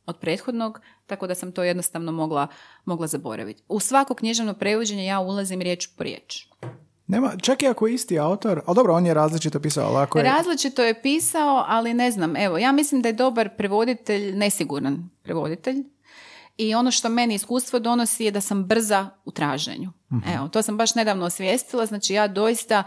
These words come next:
Speaker 1: znači ono, neko ono otvori rječnik, pa gle-, ja znam točno koji ću rječnik otvorit, na kojem mjestu ću tražit, tako da moja traženja traju, ne znam, trideset sekundi možda.
Speaker 2: Mhm, mhm.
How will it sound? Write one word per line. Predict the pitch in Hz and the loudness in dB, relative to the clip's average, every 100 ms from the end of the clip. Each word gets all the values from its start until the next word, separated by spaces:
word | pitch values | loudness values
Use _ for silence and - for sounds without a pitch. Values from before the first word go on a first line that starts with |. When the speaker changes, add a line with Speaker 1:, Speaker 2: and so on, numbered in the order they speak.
| - - | -4 -10
Speaker 1:
znači | 202 190 | -2 0
ono, | 190 | 2
neko | 196 185 | 0 2
ono | 185 | 2
otvori | 180 185 175 | 2 2 0
rječnik, | 165 175 170 - 170 - | 0 0 2 0 -2 -6
pa | 160 | -4
gle-, | 175 | -4
ja | 180 220 | 0 2
znam | 240 226 | 2 0
točno | 240 220 | -2 -2
koji | 208 214 | 0 -2
ću | 190 | 0
rječnik | 185 190 180 151 | -2 0 -2 -4
otvorit, | 170 160 175 294 - - - - - | -4 0 2 0 -6 -14 -14 -20 -8
na | 196 | -4
kojem | 190 214 | 0 0
mjestu | 208 202 190 | 0 -2 -4
ću | - 156 | -8 -4
tražit, | 170 175 247 254 | 0 2 2 0
tako | 254 233 | 0 2
da | |
moja | 226 240 | 2 2
traženja | 226 214 226 233 220 | 2 2 2 0 -2
traju, | 214 214 214 208 202 196 - - _ - | 0 2 2 2 0 -2 -6 -20 _ -4
ne | 160 | -2
znam, | 156 139 | 0 -2
trideset | 170 190 185 170 | -2 -2 -2 -6
sekundi | - 165 143 - | -2 0 0 -2
možda. | - 113 104 | -2 0 0
Speaker 2:
Mhm, | 113 - | -4 -8
mhm. | 98 95 | -12 -12